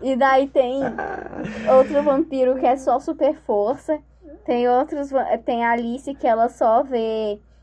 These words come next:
Speaker 1: o futuro.
Speaker 2: É, isso aí é realmente inútil.
Speaker 1: Não é inútil. Se, se você vê o último filme, é muito
Speaker 2: Ah.
Speaker 1: top.
Speaker 2: É essa aí que faz a batalha fake, né? Que deu mó treta lá, que é um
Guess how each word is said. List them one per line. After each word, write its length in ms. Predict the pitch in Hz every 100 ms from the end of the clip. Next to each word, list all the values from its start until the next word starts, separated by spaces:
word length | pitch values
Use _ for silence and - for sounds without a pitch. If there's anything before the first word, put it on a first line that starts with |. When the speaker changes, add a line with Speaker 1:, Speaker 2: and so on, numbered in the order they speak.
| _ -
Speaker 1:
o 100 | 233
futuro. 760 | 247 233 240 226 247 269 294 285 _ _ _ - _ _ _ _ _ -
Speaker 2:
É, 80 | 113
isso 180 | 107 117
aí 160 | 120
é 40 | 151
realmente 460 | 156 165 170 - 214
inútil. 320 | 143 - _ _ - - - - _ _ _ -
Speaker 1:
Não 280 | 262 330 311
é 140 | 277
inútil. 480 | 254 233 220 226 214
Se, 160 | - - - -
se 80 | 233
você 280 | 240 233 254
vê 160 | 247 233
o 60 |
último 480 | 254 240 254 - 254
filme, 640 | 254 - 220 247 294 196 214 _ _ _ _ _ -
é 140 | 226
muito 340 | 233 233 311 -
Speaker 2:
Ah. 220 | 113 110
Speaker 1:
top. 140 | 104 - _ _ _ _ _ _ _ -
Speaker 2:
É 200 | 143 160
essa 220 | 156 160
aí 180 | 175 165
que 160 | 160
faz 280 | 143 139 131
a 80 | 127
batalha 460 | 120 120 127 120
fake, 400 | 113 147 143 -
né? 180 | 117 143
Que 120 | 151 113
deu 140 | 117
mó 160 | 117 123
treta 400 | - 123 123 113
lá, 180 | 120 123
que 200 | - 113
é 100 | 110
um 240 | 110